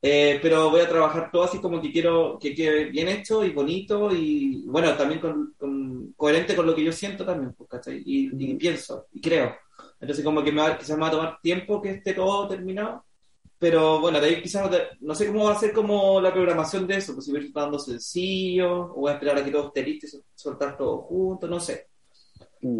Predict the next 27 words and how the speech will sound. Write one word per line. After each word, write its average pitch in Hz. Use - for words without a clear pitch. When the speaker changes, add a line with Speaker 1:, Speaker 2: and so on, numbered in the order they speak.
Speaker 1:
Ahora, 170
¿qué 185
me 214
gustaría? 226
Siempre 226
lo 254
que 240
me, 185
me 180
gustaría 170
en 208
verdad 202
en 214
relación 180
a 170
la 143
música, -
de 139
aquí 147
a 175
cinco 185
años, 180
es -
viajar 147
con -
la -
música. -